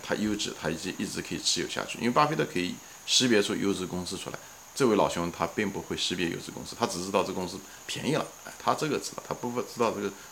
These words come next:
公司优质啊。所以呢，就是，呃，他是这种风格啊，他这种风格，他也喜欢那种最后一跌的那种方法，而且喜欢大量的持有现金，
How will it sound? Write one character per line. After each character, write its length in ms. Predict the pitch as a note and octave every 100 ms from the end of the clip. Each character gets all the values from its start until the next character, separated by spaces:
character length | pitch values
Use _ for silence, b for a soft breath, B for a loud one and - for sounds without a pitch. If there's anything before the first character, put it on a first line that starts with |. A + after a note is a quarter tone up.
| B
公 100 | G#2
司 140 | A2
优 160 | G2+ G#2+
质 180 | G#2 - -
啊。 100 | - - B B B B
所 160 | - G#2+
以 20 |
呢， 240 | A2 G2+
就 140 | G2 E2+
是， 340 | F2 E2 C2 A1 -
呃， 300 | C2 B1+ B1 - -
他 220 | - F2+
是 100 | - -
这 100 | F#2+
种 140 | - -
风 180 | G2+ G2
格 100 | - -
啊， 100 | - -
他 60 | A#1
这 80 | D#2+
种 160 | C#2 -
风 160 | D#2
格， 140 | D2+ -
他 200 | E2+ E2
也 80 | G2
喜 180 | - D2+
欢 120 | D#2
那 80 | F2
种 160 | D2 D2
最 160 | A2
后 200 | G2 G2
一 160 | F#2 G2
跌 260 | - A2
的 80 | G#2+
那 100 | F#2
种 160 | D2 C#2 B B B
方 180 | - F2+
法， 140 | - - B B
而 120 | F2
且 80 | E2+
喜 180 | -
欢 140 | E2+ E2+
大 180 | - F#2+
量 140 | E2+
的 80 | D2+
持 200 | - F2
有 60 |
现 240 | D2 F#2 D#2+
金， 180 | F2